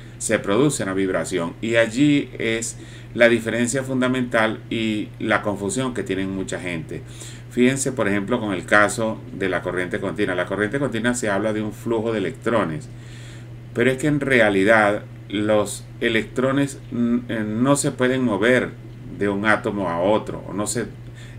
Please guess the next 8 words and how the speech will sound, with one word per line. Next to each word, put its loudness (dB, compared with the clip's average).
porque -4
si -4
no, 2
la, 2
el -6
elemento 2
que 0
conforma 4